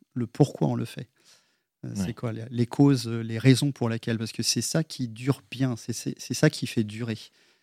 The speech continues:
Speaker 1: C'est ça qui manque à certains qui ont des projets, qui n'ont pas ce pourquoi.
Speaker 2: Hmm.
Speaker 1: Ils le font.
Speaker 2: Le
Speaker 1: Et
Speaker 2: why, le fameux
Speaker 1: le fameux
Speaker 2: why.
Speaker 1: why. Alors, c'est vrai que c'est, euh, c'est, c'est, c'est connu, euh, même si ça mérite encore à être connu.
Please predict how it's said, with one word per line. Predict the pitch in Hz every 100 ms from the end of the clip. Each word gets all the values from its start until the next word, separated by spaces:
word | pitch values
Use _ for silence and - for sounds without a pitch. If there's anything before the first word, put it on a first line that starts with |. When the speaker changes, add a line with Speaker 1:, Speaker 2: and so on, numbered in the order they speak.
| _ _
Speaker 1:
C'est | 120
ça | -
qui | 117 - 104
manque | 113 165 - 190
à | 123
certains | - 107 - 139
qui | 147 120
ont | 117
des | 110
projets, | - 104 98 139
qui | 147 120
n'ont | 117
pas | - 170
ce | - 117
pourquoi. | - 117 - 107 - - - - _ -
Speaker 2:
Hmm. | 107 101 85
Speaker 1:
Ils | 123 113
le | 110
font. | - - _ _ -
Speaker 2:
Le | 98 92
Speaker 1:
Et | 90
Speaker 2:
why, | 92 85 85 92
le | 95
fameux | - 113 104
Speaker 1:
le | 98
fameux | 92 131 131
Speaker 2:
why. | 127 127 117
Speaker 1:
why. | 101
Alors, | 98 98
c'est | - 107
vrai | 104 127
que | 131 -
c'est, | 101 - 113 104
euh, | 95 - _ _ _ _
c'est, | - 107 101 104 104 107 107 107 110 117 _ _ _ _
c'est, | - - 98
c'est | - 101
connu, | 110 117 170 202
euh, | 117
même | 101 104 107
si | - 113
ça | - 101
mérite | 101 101 113
encore | 110 - 104
à |
être | 98
connu. | - 123 175